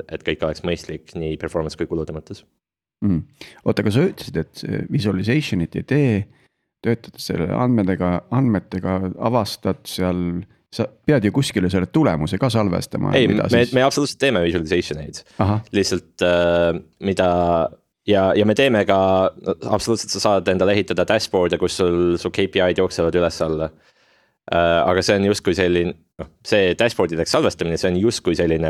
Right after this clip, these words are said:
Speaker 1: kõrvalfeatuur, mis meil juhuslikult peab olema enam-vähem täpselt sama hea, nagu see on Tableau's, aga ju-, sellele lisaks peab meil olema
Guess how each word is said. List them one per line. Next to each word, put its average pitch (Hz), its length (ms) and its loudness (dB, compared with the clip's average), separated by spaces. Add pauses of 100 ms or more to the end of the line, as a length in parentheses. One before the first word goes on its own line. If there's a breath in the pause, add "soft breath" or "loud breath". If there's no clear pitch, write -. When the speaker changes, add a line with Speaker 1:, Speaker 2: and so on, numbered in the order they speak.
Speaker 1:
kõrvalfeatuur, 87 880 0 (180)
mis 85 160 -2
meil 82 220 2 (340 loud breath)
juhuslikult 107 380 0
peab 92 180 2
olema 87 300 2 (100)
enam-vähem 98 540 0
täpselt 101 260 -2
sama 104 240 2
hea, 110 140 4 (100)
nagu 98 240 0
see 85 160 0
on 85 80 -2
Tableau's, 101 460 0 (180)
aga 95 320 2
ju-, 110 140 -2 (260)
sellele 104 380 2
lisaks 139 340 0
peab 90 240 2
meil 90 160 4
olema 90 300 2